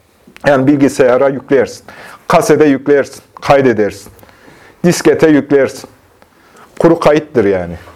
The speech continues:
Allah Resulü Aleyhisselatü Vesselam bu anlar, ilmin kaybolduğu anlardır diyor. Bir gün semaya bakıyor da, "Ey Allah'ın Resulü, işte biz Allah'ın kitabını okuduk,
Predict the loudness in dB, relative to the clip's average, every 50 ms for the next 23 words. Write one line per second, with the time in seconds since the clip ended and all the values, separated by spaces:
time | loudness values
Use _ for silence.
0 | _ _ _ _ _ _ _ _ _ _ _ _ _ _ _ _ _ _ _ _
1 | -20 -20 -20 -20 _ _ _ _ _ _ 0 2 2 2 2 2 0 0 -2 -2
2 | -2 0 0 0 0 0 -2 -2 -2 -2 -2 -2 -4 -6 -4 -2 -2 -2 -2 -4
3 | -8 -6 -2 0 0 2 2 0 0 0 -2 -2 -2 -2 -4 -8 -10 _ -6 -4
4 | -4 -4 -4 -4 -4 -2 0 0 0 0 0 0 0 0 -2 -2 -2 -2 -2 -2
5 | -2 -2 -4 -4 -4 -4 -4 -4 -4 -4 -6 -6 -6 -6 -4 -4 -2 -2 0 0
6 | 0 0 0 0 -2 -2 -2 -2 -2 -2 -4 -6 -6 -10 -16 -20 -20 _ -4 0
7 | 0 2 2 2 2 2 0 -2 -4 -4 -6 -6 -4 -2 -4 -2 0 0 2 2
8 | 2 2 2 0 -2 -2 0 0 0 0 -2 -4 -2 -2 -2 -4 -4 -6